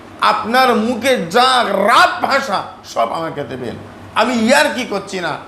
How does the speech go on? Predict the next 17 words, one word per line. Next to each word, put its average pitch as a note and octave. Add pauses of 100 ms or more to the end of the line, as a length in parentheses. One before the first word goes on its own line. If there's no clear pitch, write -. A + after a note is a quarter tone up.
(200)
আমার B3
আল্লাহ G3+
পাকের A3 (200)
কালাম A3
নিয়ে C#4+
কথা G3
বলছি। E3 (260)
ভাই D#3
রে, E3+ (320)
একটুখানি A3 (260)
আপনি - (100)
আমলটা G3
করে F#3+
দেখেন, F#3 (280)
দেখি A#3+
তো B3
দেখি A#3+